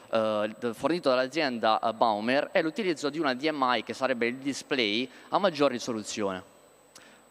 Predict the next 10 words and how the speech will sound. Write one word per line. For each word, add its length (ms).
La 120
metodologia 720
prevista, 800
eh, 320
dal 160
P 120
M 80
B 60
O 200
K. 100